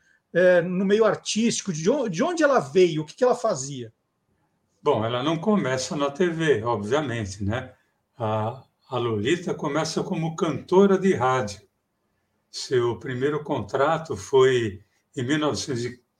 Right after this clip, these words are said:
Speaker 2: quarenta e quatro, na Rádio Bandeirantes, depois de ter participado de programas de calouros. Em mil novecentos e quarenta e oito, ela já era contratada da Rádio Tupi de São Paulo.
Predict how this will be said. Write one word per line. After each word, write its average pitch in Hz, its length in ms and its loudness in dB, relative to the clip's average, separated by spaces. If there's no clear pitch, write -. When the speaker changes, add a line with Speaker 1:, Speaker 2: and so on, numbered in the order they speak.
Speaker 2:
quarenta 123 460 -2
e - 20 -6
quatro, 147 460 0
na 123 120 -4
Rádio 113 280 -4
Bandeirantes, 120 840 -2
depois 196 400 6
de 202 100 4
ter 202 260 2
participado 175 800 -2
de 160 240 -4
programas 156 560 0
de 135 80 -8
calouros. 147 880 0
Em 139 60 -4
mil 185 180 4
novecentos 165 400 0
e 135 60 -2
quarenta 135 460 2
e 151 40 2
oito, 180 500 4
ela 120 200 -4
já 113 240 -2
era 160 260 -2
contratada 156 840 -2
da 135 180 -4
Rádio 139 400 -4
Tupi 190 460 -2
de 165 80 -10
São 170 260 -4
Paulo. 131 460 0